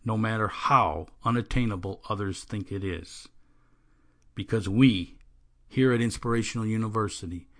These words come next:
this Move Forward nation of listeners, knows that you can attain whatever you want as long as you write it down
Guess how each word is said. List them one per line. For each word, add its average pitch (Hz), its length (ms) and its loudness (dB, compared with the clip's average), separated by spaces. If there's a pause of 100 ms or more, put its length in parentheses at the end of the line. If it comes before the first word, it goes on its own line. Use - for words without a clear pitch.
(220)
this 117 200 -2
Move 120 240 4
Forward 131 360 2
nation 117 340 -2
of 120 100 -4
listeners, 101 680 -4 (560)
knows 110 720 2 (320)
that - 240 -6
you 110 100 0
can 101 220 -6
attain 95 600 6 (320)
whatever 104 440 -4
you 107 240 2
want 80 400 -4 (340)
as 98 140 -6
long 107 180 -4
as 90 120 -6
you 90 120 -6
write 98 240 -2
it 110 160 -2
down 87 380 -6